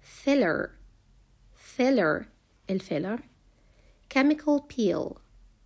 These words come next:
Chemical peel، تقشير كيميائي. Microdermabrasion. Microdermabrasion، تقشير البشرة الدقيق. Laser hair removal.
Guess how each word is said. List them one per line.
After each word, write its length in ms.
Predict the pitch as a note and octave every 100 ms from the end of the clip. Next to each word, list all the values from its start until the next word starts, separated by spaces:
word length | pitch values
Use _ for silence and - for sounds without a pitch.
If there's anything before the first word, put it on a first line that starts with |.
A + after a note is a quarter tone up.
| - _ - - -
Chemical 420 | E3+ D#3+ - G#3 -
peel، 280 | C#4+ D4+ D4+ D4+ -
تقشير 460 | D#4 D4+ - G3+ G3
كيميائي. 840 | - - B3 G3+ D#3 - - - - _ _ _ _ _ - _ _ _ _ _ _ _ B3
Microdermabrasion. 1400 | G#3+ C#4 D4 D4 G3+ G#3 A3+ G3+ F#3 F3+ F3 - G2+ G3 - _ _ _ E3
Microdermabrasion، 1080 | E3 - F3+ E3+ F3 D#3 F3 B3 C#4 C#4 C4+ - - _ -
تقشير 460 | G3 - C#4+ E4
البشرة 460 | D4+ G3+ G#3 - G#3
الدقيق. 600 | F#3 F#3 - - - - - _ _ _ _ _ _ _ _ _ -
Laser 380 | A#3+ D4+ D#4 D#4
hair 360 | - A3 G3+ G#3
removal. 640 | G3+ F#3 F3 - - -